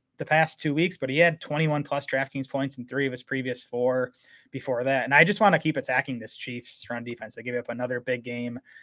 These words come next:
last week to Zamir White. Uh, the Chiefs are twenty-ninth in run defense D V O A over the last five weeks, giving up five point two yards per carry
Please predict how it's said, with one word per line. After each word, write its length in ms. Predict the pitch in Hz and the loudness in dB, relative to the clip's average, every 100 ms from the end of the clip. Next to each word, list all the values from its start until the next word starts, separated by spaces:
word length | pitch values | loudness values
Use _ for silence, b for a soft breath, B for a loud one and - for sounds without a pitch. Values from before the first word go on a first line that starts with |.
| b - | b 0
last 280 | 127 127 | 0 0
week 180 | 131 123 | -4 -8
to 140 | - 120 | -8 -8
Zamir 400 | 117 120 123 117 | -8 -2 0 0
White. 380 | 120 117 117 - _ 123 | 0 0 -4 -8 _ -12
Uh, 120 | 113 | -12
the 80 | 120 | -8
Chiefs 320 | 135 131 123 | -6 -6 -6
are 80 | 117 | -8
twenty-ninth 580 | - 131 120 123 131 | -4 -4 -2 -2 -2
in 100 | 123 | -2
run 200 | 117 123 | -4 -4
defense 340 | 123 127 123 - | -4 -4 -6 -6
D 140 | 127 | -10
V 120 | 120 113 | -4 -2
O 100 | 120 | 0
A 260 | 120 120 _ | 0 -2 _
over 200 | 123 127 | -4 -4
the 60 | 117 | -4
last 260 | 123 - | -4 -2
five 160 | 120 120 | -2 -2
weeks, 240 | 123 120 | -2 -4
giving 200 | - 127 | -4 -2
up 120 | 123 - | -4 -2
five 260 | 131 135 | 0 0
point 260 | - 127 - | 0 -4 -4
two 140 | 131 | -6
yards 280 | 120 123 - | -2 -2 -4
per 100 | 117 | -8
carry 500 | - 120 127 120 | -4 0 0 0